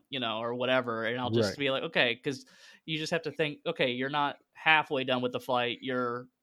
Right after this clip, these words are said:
Speaker 1: you know, you got ten percent of it down or whatever," but then you can
Speaker 2: Right.
Speaker 1: The other thing, the guy that I'm trying to fight today, when we get off, uh, the one boss I haven't beaten yet in this game, uh, well, I didn't beat on my mage.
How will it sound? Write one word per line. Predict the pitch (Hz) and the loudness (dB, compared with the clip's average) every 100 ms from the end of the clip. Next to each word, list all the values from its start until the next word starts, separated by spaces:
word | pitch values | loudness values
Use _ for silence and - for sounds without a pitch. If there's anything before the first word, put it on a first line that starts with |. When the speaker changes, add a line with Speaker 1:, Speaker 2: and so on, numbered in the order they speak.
| _ | _
Speaker 1:
you | 139 | -4
know, | 98 98 123 _ _ | -4 -4 -10 _ _
you | 139 135 | -8 -2
got | 127 120 - | 0 0 0
ten | - 139 | 2 2
percent | 127 123 139 | 0 -4 -4
of | 120 | -4
it | 110 | -4
down | 117 110 | -4 -4
or | 110 | -4
whatever," | 113 135 117 110 | -2 0 -2 -6
but | 113 113 | -6 -2
then | 120 | -2
you | 117 | -4
can | 110 | -4
Speaker 2:
Right. | 107 95 - - _ _ _ _ _ _ _ _ _ | -2 -2 -4 -14 _ _ _ _ _ _ _ _ _
Speaker 1:
The | - 139 | -2 2
other | 170 185 | 2 2
thing, | 175 170 143 | 0 -2 0
the | 135 | 2
guy | 143 156 | 4 6
that | 180 160 | 4 0
I'm | 160 | -2
trying | - 160 | -2 -2
to | |
fight | 143 160 165 | -2 -4 -4
today, | - 143 151 180 - _ _ | -4 -2 -2 -4 -12 _ _
when | 143 135 | -8 -4
we | |
get | 143 139 | -2 0
off, | 143 156 _ _ _ _ _ _ _ _ _ _ _ _ | 0 -2 _ _ _ _ _ _ _ _ _ _ _ _
uh, | 131 120 | -4 0
the | 120 | -2
one | 120 131 156 170 185 190 - - | -2 4 4 6 2 -2 -6 -6
boss | 143 156 156 160 | 4 4 4 0
I | 165 | -4
haven't | 151 147 123 | -4 -6 -4
beaten | 143 147 156 | -4 -4 -4
yet | 151 | -6
in | 143 | -6
this | 139 | -6
game, | - 131 110 110 - - - - - - | -2 -2 -4 -10 -18 -20 -20 -20 -20 -10
uh, | 127 117 110 110 113 131 _ | -4 -4 -4 -10 -14 -18 _
well, | 135 120 | -4 -2
I | |
didn't | 131 120 | -2 -4
beat | 131 127 | -4 -4
on | |
my | 117 | -4
mage. | 120 123 120 117 | -4 -6 -6 -10